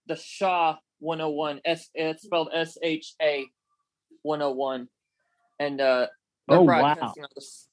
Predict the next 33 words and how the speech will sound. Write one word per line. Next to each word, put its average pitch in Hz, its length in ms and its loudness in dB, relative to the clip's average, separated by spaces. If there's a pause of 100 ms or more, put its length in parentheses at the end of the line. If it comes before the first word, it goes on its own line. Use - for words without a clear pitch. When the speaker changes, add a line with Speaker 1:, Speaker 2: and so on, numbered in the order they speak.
(240)
Speaker 1:
they're 185 100 4
broadcasting 190 540 4
all 175 80 0
the 160 60 -6
syndicated 165 600 0
liberal 156 480 -2
talkers, 151 440 0
including 180 480 2
the, 151 140 -6 (460)
the, 156 320 2
the - 160 -4
Advocates 151 880 -2
show. 143 500 0 (960)
He 220 240 0
also 202 640 2
own-, 185 260 0
he 185 140 -6
also 190 320 -2
leases 175 840 -4
a - 40 -12
station 170 500 0
in 147 160 -2
Madison 156 540 0
called 139 320 2 (760)
Devil 175 500 2
Radio 160 460 -4
ninety-two 143 560 -10
seven, 139 540 -4
which 139 240 -14
is 135 80 -14
also 147 340 -2
a 131 60 0
progressive 139 500 -4